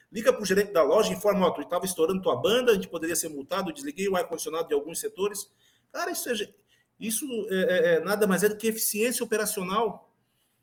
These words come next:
entendeu? Então, é, o nosso departamento, ele cresceu tanto dentro da operação que o nome tem que acompanhar, né?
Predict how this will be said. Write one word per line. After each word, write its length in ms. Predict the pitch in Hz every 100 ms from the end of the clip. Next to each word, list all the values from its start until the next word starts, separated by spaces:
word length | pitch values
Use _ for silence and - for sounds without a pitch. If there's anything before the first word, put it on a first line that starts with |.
| _
entendeu? 520 | 127 123 127 170 214 - _ -
Então, 440 | 123 175 170 151
é, 120 | 147
o 120 | 147 147
nosso 300 | 202 233 190
departamento, 840 | 185 180 175 139 147 208 220 220
ele 120 | 147
cresceu 420 | 139 160 156 208 196
tanto 480 | - 202 - -
dentro 220 | 156 165 -
da 80 |
operação 840 | 143 143 131 117 - 196 233 110 - _ _ _ _ _ _ - -
que 60 | -
o 60 | 196
nome 280 | 214 269 220
tem 120 | 170
que 60 |
acompanhar, 580 | 131 123 113 107 87 - _ -
né? 240 | 127 185